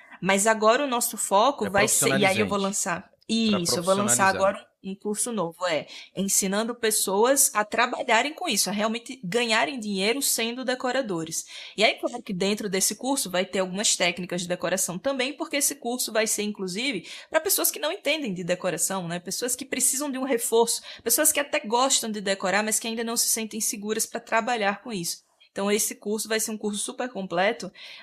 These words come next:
Speaker 1: onde a gente vai ensinar os bastidores da profissão. Né? A gente vai
Speaker 2: Legal.
Speaker 1: ensinar sobre captação de clientes, como cobrar, ah, como divulgar o trabalho,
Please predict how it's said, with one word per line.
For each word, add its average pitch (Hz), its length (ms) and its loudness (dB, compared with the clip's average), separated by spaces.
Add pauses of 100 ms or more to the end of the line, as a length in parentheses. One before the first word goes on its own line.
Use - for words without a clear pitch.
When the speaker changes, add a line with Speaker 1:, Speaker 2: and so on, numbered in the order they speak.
Speaker 1:
onde 208 340 2
a 214 60 4
gente 220 260 -2
vai 208 500 4
ensinar 240 840 0 (540)
os - 140 -8
bastidores 302 760 4
da 294 120 2
profissão. 294 680 -2 (320)
Né? 160 100 0
A 185 60 2
gente 180 240 -4
vai 180 200 2
Speaker 2:
Legal. 196 100 -2
Speaker 1:
ensinar 180 560 2 (120)
sobre 175 420 -2
captação 180 540 -2
de 170 80 -6
clientes, 196 760 -2
como 180 220 -4
cobrar, 185 720 4 (320)
ah, 180 580 2
como 202 160 2
divulgar 190 440 2
o 180 40 -2
trabalho, 180 840 2